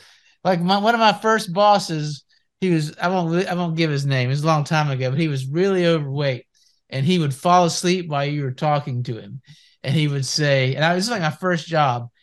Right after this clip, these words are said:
and he would say, I mean, he was huge, overweight. He would say,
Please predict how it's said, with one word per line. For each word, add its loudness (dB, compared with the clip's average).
and -2
he 2
would 0
say, -6
I -6
mean, 0
he 2
was -2
huge, -2
overweight. -4
He -8
would -6
say, -4